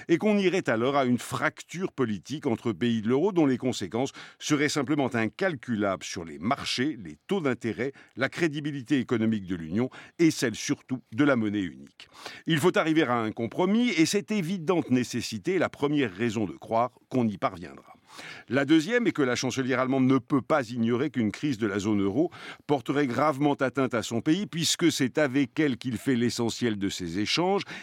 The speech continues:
et que ses autres partenaires ne sont pas au mieux de leur forme, la Russie notamment, où le rouble n'en finit plus de dégringoler en raison des sanctions occidentales suscitées par le conflit ukrainien.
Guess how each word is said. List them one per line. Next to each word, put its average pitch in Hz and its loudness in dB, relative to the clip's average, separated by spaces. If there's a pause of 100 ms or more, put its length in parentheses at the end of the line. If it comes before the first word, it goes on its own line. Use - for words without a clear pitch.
(140)
et 156 4
que 196 2
ses 147 4
autres 214 0
partenaires 107 0
ne 113 0
sont 117 -2
pas 175 2
au 143 6
mieux 120 4
de 95 -4
leur 90 -6
forme, 123 -2 (380)
la 143 2
Russie 160 -4
notamment, 127 2
où 175 2
le 131 6
rouble 131 2
n'en 110 2
finit 170 0
plus 135 -2
de 110 2
dégringoler 113 0
en 123 2
raison 117 -2
des 104 0
sanctions 120 -2
occidentales 98 -4 (340)
suscitées 143 0
par 123 2
le 117 0
conflit 113 -2
ukrainien. 73 -6